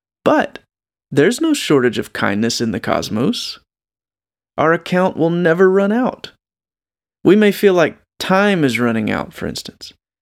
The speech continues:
but for the Christian, that's simply not true. We can afford to spend the time it takes to listen to someone,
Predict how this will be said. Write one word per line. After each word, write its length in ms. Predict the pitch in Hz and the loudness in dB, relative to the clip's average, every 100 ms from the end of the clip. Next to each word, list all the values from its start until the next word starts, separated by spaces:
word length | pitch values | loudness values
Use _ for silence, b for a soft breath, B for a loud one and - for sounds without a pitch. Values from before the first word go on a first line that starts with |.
| _ - | _ -2
but 100 | - | 0
for 100 | 208 | 0
the 80 | |
Christian, 600 | 151 226 285 - 143 165 - _ - | 0 0 0 -2 -2 -2 -10 _ -4
that's 260 | 127 160 | -2 -2
simply 460 | - - 190 190 175 | -4 -4 -4 -2 -2
not 320 | 160 165 - | -2 -4 -6
true. 400 | - 160 208 - - _ _ _ _ _ _ _ - | -2 -2 -2 -6 -14 _ _ _ _ _ _ _ 0
We 160 | 139 | 0
can 200 | 185 208 | 2 0
afford 840 | 180 - - 175 226 180 71 - - _ _ _ | -2 -6 -2 0 0 -2 -6 -12 -20 _ _ _
to 100 | - | -4
spend 600 | - - - 165 190 196 | -4 -6 -4 -2 0 0
the 60 | 190 | -2
time 420 | - 147 147 151 | -2 0 0 -2
it 140 | - | -6
takes 400 | - 123 113 - | -4 -2 -2 -8
to 140 | - 123 | -6 -2
listen 420 | 123 156 - 180 | 0 -2 -2 -6
to 120 | 160 | -4
someone, 580 | 135 120 101 73 90 - | -4 -4 -6 -8 -10 -16